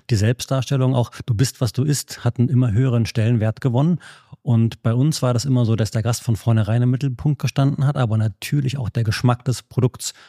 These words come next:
Und das musste zusammenpassen und natürlich auch zu besonders vielen Menschen. Also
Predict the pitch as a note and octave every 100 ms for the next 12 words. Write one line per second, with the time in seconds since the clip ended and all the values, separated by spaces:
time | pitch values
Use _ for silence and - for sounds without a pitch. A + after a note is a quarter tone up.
0 | _ - B2 A#2+ D3 D3 - A#2+ G2 -
1 | B2 A2+ B2+ B2 B2 E3 C3 A#2 - A#2
2 | B2 A2 - A2 A#2 A2 - - D#3 B2+
3 | F#2+ F#2 G2+ - G#2+ G#2